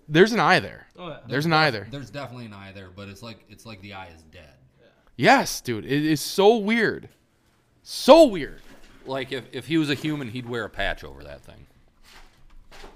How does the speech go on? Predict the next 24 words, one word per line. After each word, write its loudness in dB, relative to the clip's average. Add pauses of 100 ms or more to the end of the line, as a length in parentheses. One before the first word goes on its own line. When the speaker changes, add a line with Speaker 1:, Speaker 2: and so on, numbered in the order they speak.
(1120)
Speaker 1:
But 0
I 4
don't 0 (1400)
Speaker 2:
It's -18
Speaker 1:
the 0
only, 6
Speaker 2:
glaucoma. -4
Speaker 1:
only 2
in-, -4 (120)
like, 2
true -2
injury 4
I 4
can -2
see 0
is 2
the -4
eye 2
and 2
then 2
that -2
left -2 (320)
mouth -2
Speaker 3:
Yeah. -12